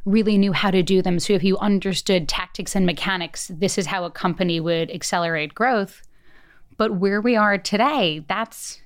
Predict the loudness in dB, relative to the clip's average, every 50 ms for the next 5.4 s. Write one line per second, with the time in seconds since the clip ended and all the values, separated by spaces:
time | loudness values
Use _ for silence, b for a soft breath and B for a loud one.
0 | -20 -20 -14 -6 -2 2 2 2 2 0 -4 -8 -4 -2 0 0 -2 -2 -4 -8
1 | -6 -8 -8 -8 -6 -6 -6 -6 -8 -6 -2 0 0 0 0 -2 -4 -2 -2 -2
2 | -2 -2 -4 -6 -4 -2 -2 0 0 2 2 2 2 2 0 0 0 -2 -2 -2
3 | -4 -4 -2 -2 -2 -2 -4 -4 -4 -6 -6 -6 -4 -2 0 0 0 0 0 2
4 | 2 2 0 -2 B B B B B B B B B -2 0 0 -2 -4 -4 -2
5 | -2 -2 -2 -2 -6 -10 -12